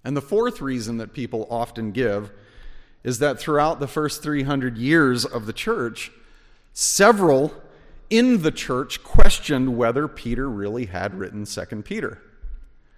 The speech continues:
So many times people say, "Well, he claimed to be an eyewitness, but how do we even know that this letter was written by Peter?" I mean, couldn't it have been written by someone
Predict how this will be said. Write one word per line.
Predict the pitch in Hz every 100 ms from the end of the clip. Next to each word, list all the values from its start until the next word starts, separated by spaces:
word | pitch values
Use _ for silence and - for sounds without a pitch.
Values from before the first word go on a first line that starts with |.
| _ _ _ _ _ _ -
So | - 165
many | 156 165 226 262
times | 170 139 135 123
people | 170 139 143
say, | - 143
"Well, | 135 139
he | 143
claimed | 120 - 175 247 294
to | 190
be | 160
an | 151
eyewitness, | 131 123 127 123 160 170
but | - 214
how | 165 269
do | 302 302
we | 269
even | 240 233 226 220 208
know | 220 220
that | 202 196
this | 180 165
letter | 185 196 196
was | 170 156 156
written | 196 185 170
by | 151 147
Peter?" | - 170 156 117 87 - - - _ _ _ _ _ _ - - - -
I | 127
mean, | 127
couldn't | 123 220 208
it | 202 143
have | 151
been | 135 147 143 123 -
written | 139 135 131
by | 123 120
someone | - 131 123 117 110